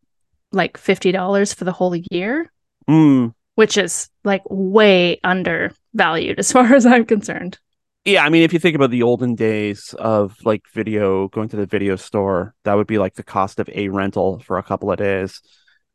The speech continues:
Speaker 2: So, I, I, I mean, when it comes to streaming services, I always measure that. If I even just watch one thing once a month, I've paid for it.
Speaker 1: Mm-hmm.
Speaker 2: But I usually inevitably watch two or three things a month,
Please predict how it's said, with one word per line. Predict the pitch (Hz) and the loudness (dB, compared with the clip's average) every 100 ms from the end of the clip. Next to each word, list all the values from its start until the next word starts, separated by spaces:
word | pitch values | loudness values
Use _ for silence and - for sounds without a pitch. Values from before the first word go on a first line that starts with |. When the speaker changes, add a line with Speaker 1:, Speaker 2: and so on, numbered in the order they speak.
| _ - | _ -2
Speaker 2:
So, | 170 | 4
I, | 156 - | 4 4
I, | 156 175 - | 0 -2 2
I | |
mean, | 170 175 | 4 4
when | 175 | 2
it | |
comes | 202 185 | 0 -4
to | 147 | -6
streaming | - 135 135 135 | -6 -2 -2 -2
services, | 143 135 151 123 | -4 -4 -4 0
I | |
always | 113 117 120 | 0 0 -2
measure | 107 107 | -4 -4
that. | 101 98 104 | -6 -4 -2
If | 107 | -2
I | 104 | -4
even | - 120 113 | -4 -4 -2
just | 104 - | -4 0
watch | 104 - - - | 0 -2 -12 -8
one | 107 110 | -6 -6
thing | - 101 104 120 - | -6 -4 -4 -6 -8
once | 107 113 | -6 -4
a | |
month, | 117 104 113 - | -2 0 0 -2
I've | 95 - | -4 -4
paid | 90 98 | -6 -4
for | - 110 117 | -2 0 0
it. | - _ _ _ - | -2 _ _ _ -10
Speaker 1:
Mm-hmm. | 190 233 | -4 0
Speaker 2:
But | 101 _ _ - | 0 _ _ -2
I | 123 | 2
usually | 135 120 110 | 2 2 0
inevitably | 107 107 101 104 | 2 0 0 -2
watch | 104 98 - - - _ | -2 -2 -4 -12 -18 _
two | - - | -12 -6
or | 123 | -4
three | 104 107 104 | -4 -6 -6
things | 104 92 95 - - | -4 -4 -4 -8 -6
a | |
month, | 107 98 90 - - | -2 -2 -4 -8 -18